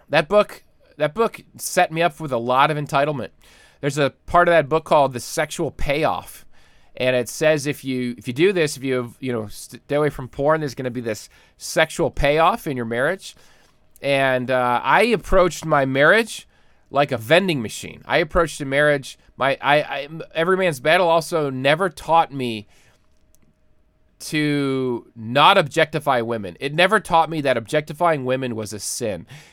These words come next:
It's, it essentially said, "Hey, you're, you're wired to objectify women, and so harness that and,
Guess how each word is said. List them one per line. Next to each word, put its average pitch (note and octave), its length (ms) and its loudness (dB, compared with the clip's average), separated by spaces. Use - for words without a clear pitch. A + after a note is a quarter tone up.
It's, - 280 -8
it D#3+ 160 -2
essentially F3+ 680 -2
said, C#3+ 760 0
"Hey, G#3+ 220 4
you're, F#3+ 280 4
you're G#3 240 2
wired D#3+ 500 4
to G3 120 2
objectify D#3 640 -2
women, D3+ 420 -2
and C#3+ 200 -2
so D3+ 280 2
harness F#3+ 480 0
that E3+ 420 2
and, C3+ 200 -6